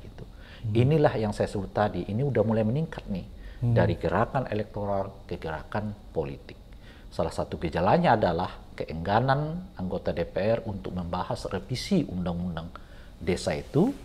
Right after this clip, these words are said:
Speaker 1: karena dianggap kepala-kepala desanya lebih condong kepada salah satu paslon dibandingkan melayani kan keseluruhan kontestan pemilu atau pilpres dalam hal ini gitu. Sehingga
Speaker 2: Hmm.
Speaker 1: ya inilah akibatnya. Tapi sekaligus sinyal kepada Pak Jokowi,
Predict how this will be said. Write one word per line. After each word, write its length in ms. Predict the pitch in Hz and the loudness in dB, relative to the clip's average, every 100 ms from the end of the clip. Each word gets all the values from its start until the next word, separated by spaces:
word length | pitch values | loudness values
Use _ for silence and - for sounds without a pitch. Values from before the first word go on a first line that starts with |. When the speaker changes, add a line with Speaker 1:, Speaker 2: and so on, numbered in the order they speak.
| - - - | -16 -16 -16
Speaker 1:
karena 320 | - - 95 117 | -4 -2 2 2
dianggap 640 | 120 82 78 92 - - | 2 -2 0 2 2 2
kepala-kepala 640 | - - 87 87 87 82 | -4 0 0 0 -4 -4
desanya 640 | 85 85 - 76 80 117 175 - | -2 -4 -4 -6 -4 -2 -4 -4
lebih 240 | 90 90 95 | -4 -2 2
condong 560 | - 117 131 120 104 | 4 6 6 4 2
kepada 240 | 92 - 92 | -2 -2 -2
salah 240 | - 85 | -4 -6
satu 240 | - 85 85 | -4 -8 -8
paslon 480 | 82 80 107 117 | -8 -6 -2 0
dibandingkan 560 | 101 82 78 - 95 127 | 0 -4 -6 -10 0 2
melayani 720 | 117 95 120 165 180 214 202 - - - - - - - | 6 8 12 12 12 12 8 4 -12 -16 -18 -18 -18 -2
kan 240 | 123 196 | 0 2
keseluruhan 800 | - - 98 92 95 - 127 131 | 2 2 2 -2 -2 4 4 4
kontestan 560 | - 98 98 - 92 92 | 0 0 -2 -4 -4 -2
pemilu 400 | 90 90 151 156 - | -2 2 4 4 2
atau 240 | - 90 92 | -2 -2 -2
pilpres 480 | 87 85 - - - - - - | -4 -2 0 0 -4 -16 -18 -14
dalam 240 | - 87 78 | -4 -2 0
hal 160 | - | -2
ini 400 | - 92 90 71 | 0 0 0 -2
gitu. 160 | - - - - | -10 -14 -14 -10
Sehingga 320 | - - 180 | -8 2 4
Speaker 2:
Hmm. 80 | 135 | 4
Speaker 1:
ya 60 | - - | 2 -6
inilah 240 | - 214 | -4 -2
akibatnya. 560 | - - - 170 - - | -2 -6 -4 -4 -4 4
Tapi 240 | 123 - | 8 8
sekaligus 560 | 240 - 143 127 143 - | 6 10 10 10 6 6
sinyal 400 | 190 220 202 117 | 8 12 12 12
kepada 320 | 117 98 95 | 6 2 -2
Pak 240 | - - - | -2 -6 -8
Jokowi, 400 | - 170 117 | 0 2 2